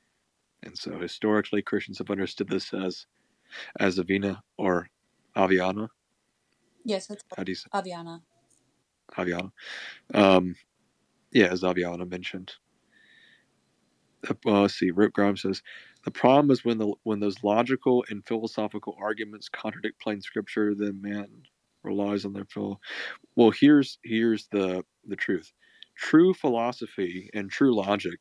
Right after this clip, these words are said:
Speaker 1: will never contradict scripture. It's impossible. The tr-, the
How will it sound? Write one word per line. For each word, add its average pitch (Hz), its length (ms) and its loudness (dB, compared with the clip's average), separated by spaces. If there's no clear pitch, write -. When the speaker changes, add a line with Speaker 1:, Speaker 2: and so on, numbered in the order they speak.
Speaker 1:
will 104 260 0
never 110 640 2
contradict 104 480 -6
scripture. - 400 -18
It's - 140 -14
impossible. - 540 -12
The - 80 -14
tr-, - 220 -6
the 101 380 6